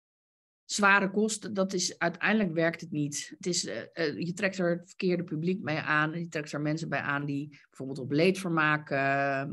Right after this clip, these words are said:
aangaan. Dat is, denk ik, als ik jou zo inschat, <laughs> niet jouw ideale publiek. En, ehm, ja, dus kijk naar van, wat heb je geleerd van het gedoe? Wat is, eh,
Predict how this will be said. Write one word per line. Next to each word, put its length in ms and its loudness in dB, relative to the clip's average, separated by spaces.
aangaan. 680 -2
Dat 140 -6
is, 160 -4
denk 360 4
ik, 180 -2
als 160 -8
ik 100 -8
jou 280 2
zo 160 -2
inschat, 640 0
<laughs> 540 -2
niet 260 6
jouw 220 2
ideale 400 -2
publiek. 480 -4
En, 320 2
ehm, 380 0
ja, 160 0
dus 180 -4
kijk 240 -2
naar 280 -2
van, 220 -6
wat 120 -6
heb 120 -8
je 80 -4
geleerd 360 -2
van 120 -8
het 160 -8
gedoe? 380 -6
Wat 200 -8
is, 200 -8
eh, 160 -4